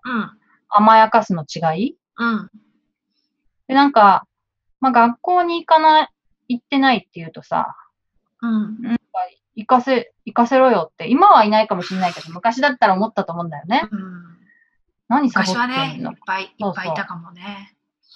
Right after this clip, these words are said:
Speaker 2: 「何サボらせてんの？」みたいな。
Speaker 1: うん。
Speaker 2: まあ、「甘やかしてんの？」
Speaker 1: そうだな。
Speaker 2: みたいな。<laughs> で、私もなんかそういうふうに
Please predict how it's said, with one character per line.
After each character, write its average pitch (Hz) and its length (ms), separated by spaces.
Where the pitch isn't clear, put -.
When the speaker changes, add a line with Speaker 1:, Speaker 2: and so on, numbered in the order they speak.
Speaker 2:
「何 277 200
サ 220 140
ボ 190 160
ら 196 140
せ 170 160
て 156 180
ん 151 140
の？」 165 160
み - 80
た 143 160
い 143 80
な。 156 320
Speaker 1:
う 190 200
ん。 208 80
Speaker 2:
ま 190 120
あ、 - 40
「甘 226 160
や 262 140
か 254 160
し - 120
て 262 120
ん 226 100
の？」 202 80
Speaker 1:
そ 214 60
う - 20
だ - 40
な。 - 0
Speaker 2:
み - 60
た - 100
い - 60
な。 180 200
<laughs> 247 1500
で、 302 140
私 320 280
も 359 120
な 359 120
ん 359 60
か 233 100
そ 247 140
う 254 60
い - 20
う 269 60
ふ - 0
う 269 60
に 185 340